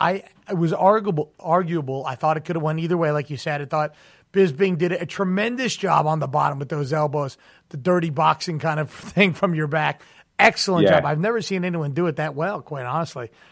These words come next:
Speaker 1: Um, he, he, and G S P, I believe Joe Rogan was saying, was getting the worst of it. He was, he kept him off balance, using his feet and the hips and delivering those elbows and those short punches.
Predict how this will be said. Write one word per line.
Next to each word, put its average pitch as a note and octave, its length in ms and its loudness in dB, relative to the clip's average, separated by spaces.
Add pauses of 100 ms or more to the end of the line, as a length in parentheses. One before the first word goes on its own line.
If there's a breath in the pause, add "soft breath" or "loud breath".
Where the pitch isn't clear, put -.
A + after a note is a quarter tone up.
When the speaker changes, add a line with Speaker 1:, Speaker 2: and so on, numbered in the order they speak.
(280 soft breath)
Speaker 1:
Um, C3+ 420 -2 (340)
he, D3 260 -10
he, D#3+ 320 -2
and E3 200 2
G F3+ 180 2
S F#3 100 2
P, G3+ 280 0
I D3 180 0
believe D#3 400 -4
Joe D#3+ 160 0
Rogan D#3+ 280 2
was C#3 120 -6
saying, F3 240 -4
was B2 160 -10
getting D3+ 300 -4
the D3+ 60 -2
worst F#3+ 340 -4
of C3 100 -4
it. B2 140 -14 (240 soft breath)
He F3+ 100 -6
was, D3+ 260 0 (400 soft breath)
he F3 140 -6
kept E3 300 -2
him D3 120 -2
off C3 280 -4
balance, F#3 440 4
using D3 220 -2
his B2+ 140 -10
feet D#3 220 -8
and C3+ 80 -14
the B2+ 40 -10
hips F#3 400 -2
and C3 180 -8
delivering D3+ 360 -2
those B2+ 180 -10
elbows F#3 360 0
and C3+ 100 -10
those B2+ 100 -14
short - 240 -14
punches. G3+ 460 -2